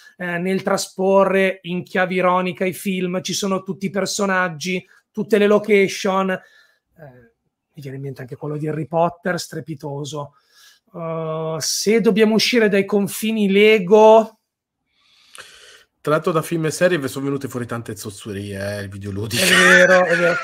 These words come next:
Speaker 2: <laughs>
Speaker 1: Ci sono anche, mm, delle, delle chicche a cui magari non ho giocato, ad esempio... Eh, mi ricordo di quel gioco di James Bond, GoldenEye forse, mi
Speaker 2: Ah,
Speaker 1: pare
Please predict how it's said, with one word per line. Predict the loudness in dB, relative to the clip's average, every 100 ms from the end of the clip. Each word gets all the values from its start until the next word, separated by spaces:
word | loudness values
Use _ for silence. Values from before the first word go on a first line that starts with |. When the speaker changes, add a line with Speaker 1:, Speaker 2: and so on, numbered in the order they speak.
| -4
Speaker 2:
<laughs> | -6 -2 -4 -2
Speaker 1:
Ci | -4
sono | 2 6 6
anche, | 6 4 4 6 6 6 4 4 4 2
mm, | -2 -8 -8
delle, | -6 -4 -2 -2 -2
delle | -2 -2 -4
chicche | -6 -8 -6 -6
a | -4
cui | -4
magari | -4 2 2
non | 4 2
ho | 2
giocato, | 0 0 2 0
ad | -2
esempio... | -2 -2 0 4 4 2 -6 _ _ _ _
Eh, | -10 -8
mi | -6 -4
ricordo | -4 -2 4 6 6 4 0
di | 0
quel | -2 -2 0
gioco | 0 0
di | -2
James | -2 -4 -4
Bond, | -4 4 6 6 2
GoldenEye | 4 4 4 2 4 4 4
forse, | -2 -4 -4 -6 -6
mi | -2
Speaker 2:
Ah, |
Speaker 1:
pare | 2